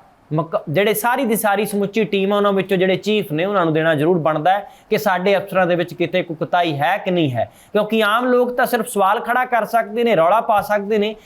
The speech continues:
ਇਸ ਦੀ ਜਾਂਚ ਆ ਜਿਹੜੀ ਨਿਰਪੱਖਤਾ ਦੇ ਨਾਲ, ਉਹ ਖੁਦ ਉਸ ਏਜੰਸੀ ਨੇ ਦੇਣੀ ਹੁੰਦੀ ਹੈ। ਤਾਂ ਹੁਣ ਏਜੰਸੀ ਕੀ ਤੇਰ-ਮੇਰ ਕਰਦੀ ਹੈ, ਕੀ ਕਾਣੀ ਵੰਡ ਦੇ ਨਾਲ ਫੈਸਲੇ ਕਰਦੀ ਹੈ,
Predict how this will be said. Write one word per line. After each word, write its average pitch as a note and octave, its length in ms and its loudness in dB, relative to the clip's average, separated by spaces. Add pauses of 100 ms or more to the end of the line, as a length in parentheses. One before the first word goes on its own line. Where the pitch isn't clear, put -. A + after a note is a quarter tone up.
(140)
ਇਸ A3+ 200 0
ਦੀ B3 280 0 (260)
ਜਾਂਚ A3+ 420 0
ਆ A3+ 40 4
ਜਿਹੜੀ A3 200 0
ਨਿਰਪੱਖਤਾ G3 540 0
ਦੇ F#3+ 140 2
ਨਾਲ, F3+ 200 2
ਉਹ G#3 100 2
ਖੁਦ G#3 280 0
ਉਸ G3+ 160 2
ਏਜੰਸੀ G3 420 0
ਨੇ F3+ 120 2
ਦੇਣੀ D3+ 220 0
ਹੁੰਦੀ C3 320 -4
ਹੈ। - 60 -8 (320)
ਤਾਂ F3 80 2
ਹੁਣ A3 180 0
ਏਜੰਸੀ G#3+ 500 0
ਕੀ B3 140 0
ਤੇਰ-ਮੇਰ A3+ 500 2
ਕਰਦੀ A#3 440 0
ਹੈ, C4 120 -2 (280)
ਕੀ A#3+ 80 0
ਕਾਣੀ G#3 360 0
ਵੰਡ A3+ 260 2
ਦੇ A#3+ 140 2
ਨਾਲ A#3+ 180 2
ਫੈਸਲੇ A#3 400 0
ਕਰਦੀ A3+ 400 0
ਹੈ, A3+ 80 2